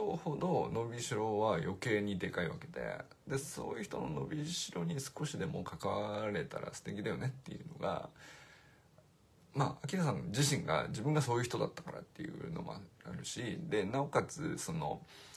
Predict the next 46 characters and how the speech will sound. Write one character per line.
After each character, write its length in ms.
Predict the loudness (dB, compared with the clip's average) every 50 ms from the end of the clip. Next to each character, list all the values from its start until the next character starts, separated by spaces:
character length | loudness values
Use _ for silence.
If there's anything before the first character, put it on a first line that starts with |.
| -20 -14 -8
自 100 | -4 -2
分 80 | 0 2
が 80 | 2
四 320 | 4 4 4 4 4 2 2
十 260 | 2 2 2 2 2 0
超 180 | 2 2 4 4
え 60 | 4
て 180 | 0 0 0
も 200 | 2 2 2 0
こ 160 | 4 4 2 2
ん 120 | 2 0
な 120 | -2 0
に 500 | 0 0 0 0 0 0 0 0 0 -2 -2
成 180 | -2 -2 -2
長 160 | 0 2 2 2
で 120 | 2 2
き 60 | 0
た 100 | -2 -6
っ 40 | -8
て 220 | -8 -12 -10 -6
い 80 | -6 -4
う 600 | -4 -4 -4 -4 -4 -4 -4 -6 -6 -6 -8 -8 -10 -12 -18 _
こ 120 | -14 -10 -4
と 80 | -4
を 40 | -2 -2
考 80 | -2 -4 -6 -6 -6
え 20 |
た 120 | -6 -6 -2
ら、 260 | 0 0 0 0 -4 -14 -20 -20 -20 -20 -20 -20 -20 -20 -20 -20 -20 -20 -16
そ 160 | -6 -6 -4
の、 160 | -2 0 0 0
小 160 | 0 0 0
学 220 | 0 0 0 0
生 160 | 0 2 2
の 80 | 2 2
う 80 | 0 0
ち 180 | -2 -2 -2
に、 420 | 0 0 0 0 0 0 -2 -4 -6 -12 -18 _ -20 _ _ _ -6
あ 140 | -4 -2 0
の、 500 | 0 0 0 0 -2 -2 -4 -6 -8 -10 -12 _ _ _ -20 -20 _ -20 _ -20 -20 -20 _ -10 -6
な 100 | -4 -2
ん 100 | -2 -4
て 120 | -6 -8
い 40 | -10
う 20 | -8
か、 240 | -6 -6 -6 -8